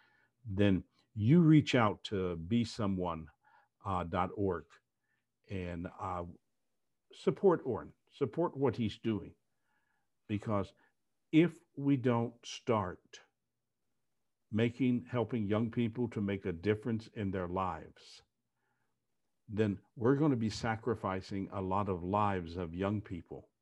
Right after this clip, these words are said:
simply because they don't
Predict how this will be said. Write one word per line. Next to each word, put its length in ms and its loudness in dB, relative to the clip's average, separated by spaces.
simply 460 -2
because 720 -2
they 240 0
don't 480 2